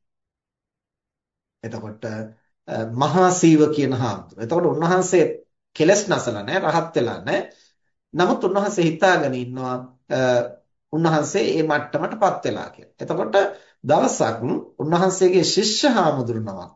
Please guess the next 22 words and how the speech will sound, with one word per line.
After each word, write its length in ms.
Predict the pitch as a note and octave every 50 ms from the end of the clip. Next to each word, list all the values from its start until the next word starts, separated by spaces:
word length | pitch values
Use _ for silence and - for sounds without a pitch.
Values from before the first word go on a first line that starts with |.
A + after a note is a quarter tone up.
| _
උන්වහන්සේ 460 | - A#2+ B2+ C3+ C#3+ D#3+ D#3+ - A#3
රහතන් 380 | A#3 G#3+ F3 G3 G3 - E3+ D3+
වහන්සේ 360 | C#3+ C3+ B2+ B2 A#2 - A#2+ A2
නමක්, 220 | A2 G#2+ A2 A2
ඒ 100 | B2+ B2
ශිෂ්‍ය 300 | A#2 - E3+ E3 - D#3+
හාමුදුරු. 380 | C#3 A#2 G#2+ - - - - _ _ _ _ _ _ -
උන්වහන්සේ 420 | D3+ D#3+ G3 C4 D4 D4 - G3+ D#3
බැලුවා 440 | C3+ B2 A#2+ A#2+ A#2+ B2 B2+ B2+ B2+ - - - - - _
අපේ 280 | - B2 - - F#3+ F#3
ගුරුවරයා, 680 | F3+ C#3+ D3 D#3 F#3 C3+ C4+ E3+ C#3 B2+ A#2 B2+ E3 - - - - _ _ _ _ _ _
අ, 80 | - - B2+ A#2+ A#2+ - - _ _ _ _ _ _ _ _ _ _ _ _ _ _
කො-, 240 | - - C#3 - - - - B2
මේ 640 | A#2+ A#2+ B2 B2 B2 A#2+ A#2+ A2+ A2 G#2+ G#2+ - _ _ _ _ _ _ _ _ _ _ _ _ -
ගේ 160 | - E3 G#3+
ස්වභාවය 500 | G#3+ G#3+ G3 E3+ E3+ E3 F3+ F3 E3+ E3+ D#3+
මොකක්ද 400 | C#3+ C3 B2 - D#3+ D#3 D#3 D3+ D#3+
කියලා 360 | D3+ - C#3 C3 C3 D#3+ - C4+
නිකමට 600 | D#3+ D3 D#3 - - C4 C#4 D4 D4+ D4 - D4 C4 C4 C4 - - _ _ _ _ _ _ _ _ _ _ _ _ _ -
ප්‍රත්‍යවේක්ෂා 720 | F#3+ F#3 F#3+ - F3+ E3 D#3+ D3+ D3 D#3 - - C#3+ B2 B2
කරලා 300 | - B2 A2 A2 A2 A2+
බලනකොට 460 | C3 C#3 D3 C#3 B2+ C3 B2+ -